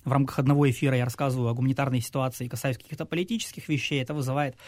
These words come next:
некоторое недовольство со стороны доноров, потому что они очень аккуратно стараются говорить о ситуации в целом.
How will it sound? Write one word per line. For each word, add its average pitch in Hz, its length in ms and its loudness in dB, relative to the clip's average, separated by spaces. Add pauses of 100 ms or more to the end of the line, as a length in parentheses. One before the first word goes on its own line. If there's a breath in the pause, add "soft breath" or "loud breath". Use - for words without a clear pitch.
(260 loud breath)
некоторое 139 300 2
недовольство 143 460 6
со - 100 -4
стороны 135 340 4
доноров, 180 380 2
потому 147 220 -2
что 143 140 0
они 147 220 2
очень 180 480 0
аккуратно 151 600 0
стараются 131 460 -2
говорить 131 260 -2
о - 20 -8
ситуации 135 420 -4
в 120 60 -8
целом. 127 300 -8